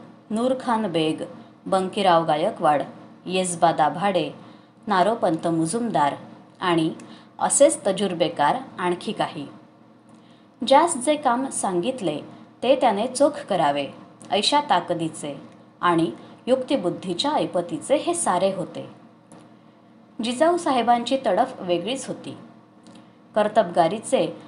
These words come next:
आणि समतोल न्यायबुद्धीचे संस्कार त्यांच्यावर नेमके कोणी केले, इतिहासाला त्यांची नावे माहीत नाहीत.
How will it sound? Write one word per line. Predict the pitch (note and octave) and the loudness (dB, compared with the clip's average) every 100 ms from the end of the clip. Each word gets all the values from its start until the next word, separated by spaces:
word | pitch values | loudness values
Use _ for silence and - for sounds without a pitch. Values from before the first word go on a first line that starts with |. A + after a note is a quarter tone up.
| - - | -12 -2
आणि | F3+ E3 E3 - - | 0 2 0 -4 -10
समतोल | - A#3 A#3+ C#4 E4 F#4 | -2 0 0 2 2 4
न्यायबुद्धीचे | C#4 G3+ G3+ F#3 E3+ D#3+ A3+ C4+ | 2 2 0 -2 -6 -6 0 0
संस्कार | C4 F3 E3+ - G3 D#3+ - | 2 0 -2 2 4 4 2
त्यांच्यावर | G#3+ F#3 A#3 A3+ C4+ | -2 0 0 2 2
नेमके | A#3+ G3 G3+ A#3 | 0 -4 -4 -6
कोणी | A#3+ G3 C4+ | -4 -2 -2
केले, | - D#3+ D3+ D3 - - - _ - | 0 0 0 -6 -12 -20 -20 _ -10
इतिहासाला | A3 B3+ C4 A#3 A3 F#3 | -4 -2 0 0 0 0
त्यांची | F3+ F3+ F3 G3+ | 0 0 -2 -4
नावे | F3 D3 A3 | -4 -2 -2
माहीत | F3+ F#3 G3+ | -2 -4 -6
नाहीत. | F3 E3 D3 - | -6 -6 -10 -12